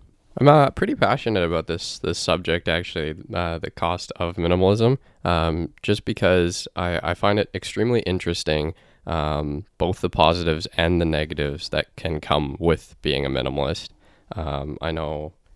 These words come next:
Courtney and myself and you are all minimalists, but all in a, our very own different ways. And so I, I find it very interesting to kind of talk on this subject, especially when it comes to the financial things behind it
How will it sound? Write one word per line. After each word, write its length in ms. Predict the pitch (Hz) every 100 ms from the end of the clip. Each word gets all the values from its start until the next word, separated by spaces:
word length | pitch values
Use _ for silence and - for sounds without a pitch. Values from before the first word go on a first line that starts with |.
| -
Courtney 440 | - 92 87 85
and 100 | 82
myself 440 | 85 78 80 76 -
and 200 | 90 92
you 200 | 90 87
are 120 | 78
all 160 | 73 78
minimalists, 720 | 80 80 80 73 76 - - - _ _
but 120 | 90
all 280 | 78 85 92
in 120 | 87
a, 320 | 85 80 76 - -
our 260 | 87 82 78
very 340 | - 92 90
own 180 | 85 82
different 380 | 80 82 80 76
ways. 580 | 71 71 73 104 - - _ _ -
And 180 | - 80
so 220 | - 76
I, 300 | 69 71 -
I 40 | 85
find 220 | 101 92
it 60 |
very 200 | 90 80
interesting 460 | 78 - - 78 80
to 80 | -
kind 260 | - 80
of 160 | 78 - - _ _ _ -
talk 240 | 92 87
on 180 | 80 80
this 140 | 82
subject, 560 | - 90 101 101 117 -
especially 640 | - - 110 - 127 139
when 160 | 147 87
it 80 | -
comes 260 | 82 73
to 240 | - 80 76 -
the 100 | 87
financial 680 | - 82 76 71 - 76 - _ _
things 260 | - 73 -
behind 320 | - 76 73
it 140 | -